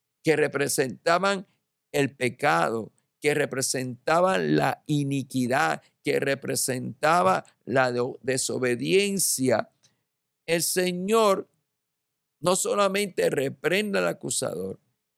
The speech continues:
sino que le ordena a los que estaban ahí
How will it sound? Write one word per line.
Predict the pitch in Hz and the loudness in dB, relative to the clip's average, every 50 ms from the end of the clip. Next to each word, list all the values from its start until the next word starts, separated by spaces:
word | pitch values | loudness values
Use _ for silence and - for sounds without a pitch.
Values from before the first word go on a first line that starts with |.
| _ | _
sino | - - - - 156 151 147 156 170 175 165 - | -6 -2 0 0 0 2 2 2 2 2 0 -2
que | - - 156 135 120 - - _ _ _ _ _ _ _ _ _ _ _ _ _ _ _ _ - | -4 0 0 0 0 -2 -6 _ _ _ _ _ _ _ _ _ _ _ _ _ _ _ _ -6
le | 123 123 123 135 127 - - | -4 0 2 2 2 2 2
ordena | - 131 127 127 131 123 - - 170 190 202 196 175 143 135 131 | 2 2 2 2 0 -4 -4 -2 -2 -2 0 -2 -2 0 0 0
a | 123 | -2
los | 123 120 - - | -2 -4 -4 -4
que | - 123 | -4 -4
estaban | 123 - - - 160 160 175 185 190 185 175 | -4 -4 -2 -2 -2 -2 -2 -2 -4 -2 -2
ahí | 160 147 117 120 123 120 | -4 -2 -2 -4 -6 -6